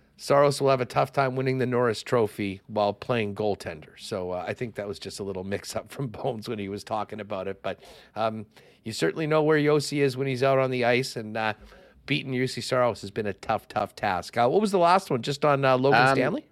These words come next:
Speaker 2: yeah, we're talking about, uh, Logan Stanley.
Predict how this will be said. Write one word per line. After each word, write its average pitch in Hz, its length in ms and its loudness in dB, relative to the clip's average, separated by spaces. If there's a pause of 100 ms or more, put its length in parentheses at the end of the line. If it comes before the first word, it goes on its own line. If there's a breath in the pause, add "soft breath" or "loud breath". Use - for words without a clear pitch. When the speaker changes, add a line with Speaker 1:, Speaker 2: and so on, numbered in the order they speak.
Speaker 2:
yeah, 143 240 6
we're 170 100 6
talking 160 360 2
about, 156 340 2
uh, 135 480 6 (260)
Logan 147 360 2
Stanley. 135 640 2